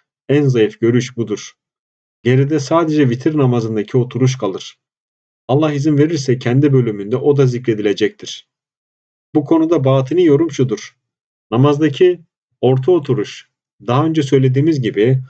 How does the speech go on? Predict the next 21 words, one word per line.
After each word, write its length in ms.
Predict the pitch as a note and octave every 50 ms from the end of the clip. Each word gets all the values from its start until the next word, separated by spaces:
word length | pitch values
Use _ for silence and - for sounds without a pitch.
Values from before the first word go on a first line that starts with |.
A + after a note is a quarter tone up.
| _ _ _ _ _
ardından 500 | - A#2 B2 A#2 A#2+ C3 C3+ D3+ D#3 D3+
üçüncü 340 | C3+ C3 C#3+ C#3 C3+ D#3 D#3
rekatta 440 | D3 C3 C3 B2+ A#2+ B2+ - C3
kalkılan 560 | C3 - A#2 A2+ G#2+ A2 - G#2+ A2+ B2 B2+ B2
geçici 360 | A#2+ A2 A2+ A2+ C3+ C#3 C3
bir 140 | B2+ A2+ G#2
durumdur. 520 | G#2+ G2 G#2 F#2+ F#2 F2+ F2 - - _ _ _ _ _ _ _ _ _ _ _ _ _ _ _
Geçici 320 | A#2+ B2 C3 C#3 C3+ E3+
olan 460 | E3+ D#3 D3 D#3 E3+ F3+ F3+ D3+ C3 _
farzın 460 | _ - B2 A#2+ A#2+ A#2 D3+ D#3 C#3+
yerine 260 | C3 A#2+ A2+ B2 C3
geçemez. 600 | B2+ A2+ G#2 - B2+ A#2 G#2+ F#2 F2 - - - _ _ _ _ _ _ _ _ _ _ _ _
Bu 100 | B2 C3+
nedenle 360 | C#3 C#3 C3 C#3+ C#3+ D3 D3+ C#3
orta 380 | C3+ B2 A#2 A#2 A#2 - D#3+
oturuşu 440 | E3 D3+ C3 C#3 C3 B2+ B2+ - G#2+
unutan 460 | G#2 A2+ A2+ A2 - C#3 C3+ B2 A2
kimse 580 | - - A2+ G#2+ G#2 - - C#3 D#3 D#3+ C#3+ C3 - _ _ _ _
seyif 440 | - - - - B2+ C#3 D#3+ D#3+ C3+
secdesi 600 | - - - C3 A#2+ G#2+ G2+ G#2 G2 - - G2+
yapar 420 | F#2+ - - C3 D3 D#3+ - -